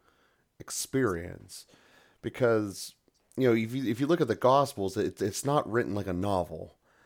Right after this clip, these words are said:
where you get every detail, you get every, everything handed to you, essentially.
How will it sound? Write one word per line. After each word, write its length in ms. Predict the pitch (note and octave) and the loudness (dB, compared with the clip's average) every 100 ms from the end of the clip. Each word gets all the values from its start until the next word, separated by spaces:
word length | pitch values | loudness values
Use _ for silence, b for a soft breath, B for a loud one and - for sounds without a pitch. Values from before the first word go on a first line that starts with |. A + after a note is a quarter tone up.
| _ | _
where 560 | - G2+ G2+ F#2+ F2+ E2+ A2+ | -4 2 4 4 2 -4 -14
you 200 | G2 G2 | -10 -8
get 240 | F2+ A#2+ - | 0 0 2
every 440 | A2 G2+ G2+ F2+ | 0 0 -4 -6
detail, 500 | F2+ G2+ - F2 E2+ | -6 -6 -6 -6 -4
you 160 | F2 E2+ | -6 -4
get 240 | G#2+ G2 | -4 -2
every, 640 | G2 F#2 F#2+ F#2 F2 E2 _ _ _ _ _ _ _ - | -2 -2 -4 -4 -4 -10 _ _ _ _ _ _ _ 0
everything 480 | C3 B2+ A2+ A2 | 2 2 0 -2
handed 500 | F2+ F#2+ G#2+ G2+ F2+ - | -2 -2 0 0 -4 -8
to 160 | F#2 | -8
you, 280 | E2+ F2+ F2+ | -8 -8 -8
essentially. 720 | F#2 - E2+ D#2+ - - G1+ | -8 -8 -8 -8 -12 -12 -14